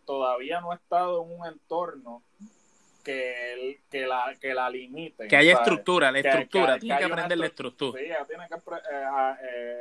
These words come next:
Speaker 1: estructura, y ciertamente ella es buenísima, pero tiene que pasar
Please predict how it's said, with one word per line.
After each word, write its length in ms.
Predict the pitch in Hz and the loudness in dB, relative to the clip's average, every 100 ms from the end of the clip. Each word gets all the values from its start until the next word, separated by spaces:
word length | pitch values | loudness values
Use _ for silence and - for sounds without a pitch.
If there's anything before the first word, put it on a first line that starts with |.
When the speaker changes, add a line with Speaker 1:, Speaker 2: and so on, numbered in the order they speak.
| 117 | -10
Speaker 1:
estructura, 680 | - 123 - 156 160 117 117 | -10 -10 -8 -4 -2 -2 -4
y 40 | |
ciertamente 760 | 139 135 - 170 180 - 170 160 | -6 -4 0 -2 -2 -4 -2 -2
ella 120 | 170 | -2
es 80 | - | 0
buenísima, 600 | 156 160 185 135 117 117 - | -2 -2 -10 -14 -10 -10 -8
pero 280 | 117 117 113 131 | -8 -6 -8 -8
tiene 220 | 147 160 | -6 -4
que 100 | 160 | -2
pasar 280 | 147 139 | 0 -2